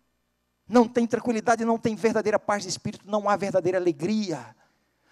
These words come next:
O caminho apertado, por outro lado, é o caminho da renúncia, da oposição, de ter que ser diferente.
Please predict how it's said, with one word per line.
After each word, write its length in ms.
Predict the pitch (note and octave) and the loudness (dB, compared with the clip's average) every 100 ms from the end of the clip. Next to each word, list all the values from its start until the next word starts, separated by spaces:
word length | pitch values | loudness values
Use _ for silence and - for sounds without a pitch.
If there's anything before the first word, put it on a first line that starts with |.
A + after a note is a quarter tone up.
| - | 2
O 120 | A3+ | 2
caminho 400 | A3+ A3+ A#3 C#4 | 6 4 4 2
apertado, 640 | B3+ A3 - - A#3+ B3+ G#3+ | 4 4 0 -2 2 2 2
por 140 | A3 A3 | 4 4
outro 160 | F#3+ | 4
lado, 200 | A3 A3 | 0 2
é 20 | |
o 40 | A3 | 2
caminho 240 | A3 A3 | 2 4
da 80 | A3 | 4
renúncia, 600 | G3 F#3 G3 A3+ G#3 G#3+ | 2 -4 -4 -4 -4 -6
da 160 | - G#3 | 0 0
oposição, 800 | G3+ A3 F3+ E3+ - G3+ G#3+ G#3 | 0 -4 -4 -6 -2 0 0 -2
de 80 | F#3 | -6
ter 160 | A3+ | -4
que 100 | G#3 | -4
ser 120 | - F#3 | -4 -6
diferente. 640 | D#3+ F#3 G#3 G#3 - | 0 0 2 -2 -6